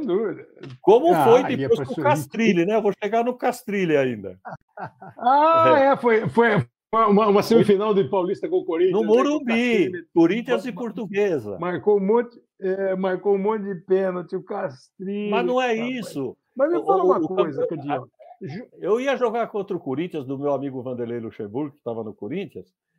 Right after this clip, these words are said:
Speaker 2: Se a gente passasse pelo Corinthians, quem ia fazer a final era Portuguesa e São Paulo. Aí o jogo no Morumbi,
Speaker 1: Exato.
Speaker 2: na véspera do jogo, eles trazem um tra-, um, um juiz da Argentina, sem necessidade nenhuma, né?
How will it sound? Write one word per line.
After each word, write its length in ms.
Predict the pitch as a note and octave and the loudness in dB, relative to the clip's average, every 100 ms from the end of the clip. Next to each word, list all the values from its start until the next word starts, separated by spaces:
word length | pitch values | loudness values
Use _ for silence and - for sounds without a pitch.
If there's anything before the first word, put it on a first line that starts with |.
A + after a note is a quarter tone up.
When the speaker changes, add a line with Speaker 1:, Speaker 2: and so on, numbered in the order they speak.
| _ | _
Speaker 2:
Se 100 | - | -8
a 40 | G3 | -6
gente 160 | B3 | -6
passasse 380 | - A3 G3+ F3+ | -4 -4 -4 -6
pelo 180 | F#3 D#3 | -8 -8
Corinthians, 440 | - B2 G3+ F3 | -6 -6 -6 -8
quem 120 | - G#3+ | -8 -4
ia 120 | A3+ | -2
fazer 260 | A3+ E3+ | -4 -4
a 60 | F#3 | -6
final 460 | - D3 D3+ G#3 A3 | -4 -6 -2 -2 -2
era 100 | G#3+ | -4
Portuguesa 480 | G#3+ G3+ F#3 G3 G#3+ | -8 -8 -6 -6 -6
e 40 | |
São 220 | - C4 | -6 -8
Paulo. 520 | D4 G#3 F3+ C#3 F#2+ F2 _ _ _ _ - | -6 -4 -2 -2 -4 -14 _ _ _ _ -6
Aí 300 | D3+ A3 C4 | -4 -4 -4
o 60 | |
jogo 300 | F3+ A3+ G3+ | 2 2 2
no 120 | F#3 F3 | 0 -2
Morumbi, 440 | D#3+ D3 B2 D#3+ | -2 -4 -4 -4
Speaker 1:
Exato. 320 | A3+ G#3 - _ _ _ _ - | -4 -4 -8 _ _ _ _ -10
Speaker 2:
na 200 | E3+ G#3+ | -4 0
véspera 420 | A3 B3 B3 G3+ | 2 0 -2 -4
do 140 | E3 | -4
jogo, 220 | C3+ G#3+ B3+ | 2 0 0
eles 180 | B3+ | -8
trazem 300 | - B3 A#3+ | -6 -6 -4
um 260 | A3+ G3+ G3 | -8 -10 -10
tra-, 240 | - G3+ G3+ | -6 -4 -4
um, 580 | E3+ F3+ E3+ E3+ F3+ | -6 -8 -10 -10 -6
um 40 | E3 | -2
juiz 360 | D#3+ F#3+ A3 E3 | 0 0 -2 -2
da 160 | F3 | -2
Argentina, 720 | D#3 C#3+ A2 - G#3 F3+ B2+ G#2+ | -2 -6 -8 -6 -4 -2 -4 -6
sem 300 | - F4+ G#4+ | -6 -6 -4
necessidade 680 | A3+ G#3+ - D#3 - G3+ | -4 -4 -6 -4 -4 -4
nenhuma, 520 | D#3 B2+ D3+ F3 A#2 A2+ | -6 -4 -4 -4 -4 -4
né? 180 | E3+ | -6